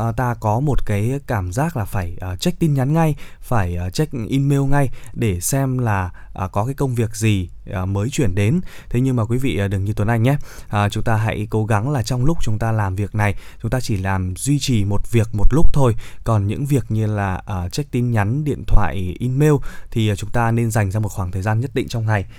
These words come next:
để, à, check, à, và kiểm tra những cái thông tin đó.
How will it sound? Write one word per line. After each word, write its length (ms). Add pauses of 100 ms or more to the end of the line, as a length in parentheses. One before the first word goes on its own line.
(160)
để, 220
à, 280
check, 220 (200)
à, 420
và 200
kiểm 220
tra 180
những 120
cái 80
thông 200
tin 180
đó. 300